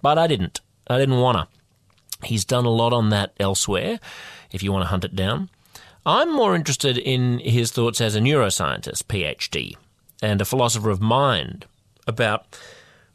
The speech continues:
what makes us conscious. How does it come to pass that living things feel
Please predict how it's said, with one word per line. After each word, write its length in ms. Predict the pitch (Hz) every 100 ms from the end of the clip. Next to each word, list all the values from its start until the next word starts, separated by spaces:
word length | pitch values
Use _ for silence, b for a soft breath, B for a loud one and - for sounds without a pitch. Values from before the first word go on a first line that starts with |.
| B
what 480 | - 160 160 220 262
makes 400 | 156 151 151 -
us 380 | 143 127 - - - _ -
conscious. 560 | - 135 - - - - _ _ _ _ _ _ _ _ _ _ _
How 380 | - - 143 151
does 160 | 156 139
it 100 | -
come 200 | 131 117
to 80 | 101
pass 480 | 110 98 65 -
that 160 | - 101
living 340 | 110 110 110
things 560 | 101 117 110 98 87 - B B B B B B B _
feel 580 | - 139 131 73 92